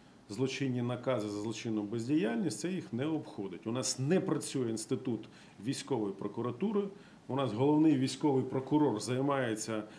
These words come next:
переслідуванням якихось дезертирів. Вони їх нарахували вже вісімнадцять тисяч. Вони вже місяцями судять там три якихось там побратима з «Торнадо».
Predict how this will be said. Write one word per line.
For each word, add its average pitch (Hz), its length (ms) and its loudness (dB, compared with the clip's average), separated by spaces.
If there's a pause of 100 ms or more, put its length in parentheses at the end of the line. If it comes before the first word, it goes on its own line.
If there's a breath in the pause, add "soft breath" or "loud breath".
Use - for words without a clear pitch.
(140)
переслідуванням 123 1000 4 (240 loud breath)
якихось 127 500 -2
дезертирів. 131 800 2 (420)
Вони 156 160 6
їх 165 160 2
нарахували 165 560 4
вже 135 140 2
вісімнадцять 147 680 0
тисяч. 135 480 -2 (380 loud breath)
Вони 147 200 4
вже 147 180 6
місяцями 160 720 2
судять 135 420 2
там 120 200 0 (840 loud breath)
три 180 240 6
якихось 151 520 4
там 127 360 2 (840)
побратима 147 600 6
з - 60 0
«Торнадо». 185 760 2